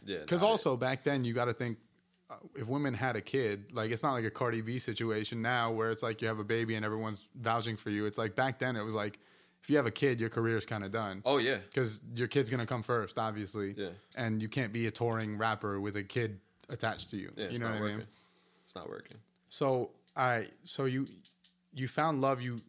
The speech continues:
Speaker 2: figure out what Fruity Loops is. Where do you start incorporating the producers you love into your own music? How does that start happening?
Speaker 1: Mm-hmm.
Speaker 2: That, 'cause I know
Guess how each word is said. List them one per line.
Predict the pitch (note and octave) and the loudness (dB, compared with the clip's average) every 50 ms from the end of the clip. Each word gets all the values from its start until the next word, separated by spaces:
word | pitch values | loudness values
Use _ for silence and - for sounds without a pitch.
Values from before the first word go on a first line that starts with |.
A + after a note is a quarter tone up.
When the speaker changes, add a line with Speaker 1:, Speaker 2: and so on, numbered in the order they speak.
| _ _ - | _ _ -12
Speaker 2:
figure | C3 - D3+ C#3 C#3 C#3+ | -4 -2 0 4 4 6
out | C#3 C3 B2+ G2+ | 6 6 4 4
what | A#2 A#2+ A#2+ A2+ - - | 4 2 2 2 0 -4
Fruity | - - C3 B2 A#2 | -2 0 0 0 0
Loops | A#2 A2 A2+ G#2 - - | 0 -2 -2 -2 -2 -2
is. | A2+ A2 A2 G#2+ G#2 - - - - _ _ _ _ _ _ _ _ - _ _ _ _ _ - | -2 0 0 -2 -4 -8 -12 -16 -20 _ _ _ _ _ _ _ _ -20 _ _ _ _ _ -12
Where | - A2+ A2+ C3+ C#3+ | -6 2 4 4 4
do | D3 E3 | 4 4
you | E3+ E3+ E3+ E3 E3 D#3 C#3 - - _ _ _ | 2 2 2 2 2 0 -2 -4 -10 _ _ _
start | - - - D#3 C#3 C3 B2+ | -8 -2 0 2 2 4 2
incorporating | A#2+ A2+ - - C3 A#2+ A#2 B2 A#2 A#2 A2+ A2 A2 G#2+ G#2+ G#2+ G#2 - _ _ _ _ _ _ _ _ _ _ _ _ _ - | 0 -2 -2 0 0 0 0 0 0 0 0 0 -2 -2 -4 -6 -6 -10 _ _ _ _ _ _ _ _ _ _ _ _ _ -12
the | B2 G#2+ A#2+ A#2+ A2+ A2 G#2 | -4 0 2 2 4 2 0
producers | G#2+ - A#2+ A2 A2+ B2 A2+ - B2+ A#2 A2+ G2 - | -2 -2 -2 0 0 0 0 0 -2 -2 -2 -2 -2
you | A2 A2+ A2+ | -4 -4 -2
love | G#2+ G#2+ A2 A2 G#2+ G2+ G2 F#2+ - - - | -2 0 0 0 0 -2 -4 -8 -12 -18 -12
into | - A#2 A2+ A2 A2 - - A2 G#2 G#2 | -8 -6 -6 -6 -6 -6 -6 -4 -6 -4
your | G2 G#2 G#2 F#2+ | -4 -4 -4 -2
own | G#2+ G#2+ G#2+ G#2 | -2 -4 -4 -4
music? | G2+ G2 F#2+ F#2 F#2+ - - _ - - | -4 -6 -6 -8 -8 -10 -12 _ -20 -10
How | - A2+ A2+ A#2+ | -4 -2 -2 0
does | A#2+ A2 A2+ | 0 0 0
that | B2 A#2+ - - | 0 -2 -2 -4
start | - - B2 A2+ D#2+ | -6 -4 -2 -2 0
happening? | G#2 G#2 G#2 G#2 - G#2+ F#2+ F2+ G2+ G2 | 0 0 -2 -2 -4 -6 -6 -6 -8 -10
Speaker 1:
Mm-hmm. | - F#2+ G2 A#2 A#2 | -10 -10 -10 -6 -2
Speaker 2:
That, | A2+ A#2+ - | -2 -2 2
'cause | - D3 C3 | 4 4 4
I | C3 C3+ | 4 4
know | D3 D#3+ D3+ C#3+ C3+ A2+ | 6 6 6 4 4 0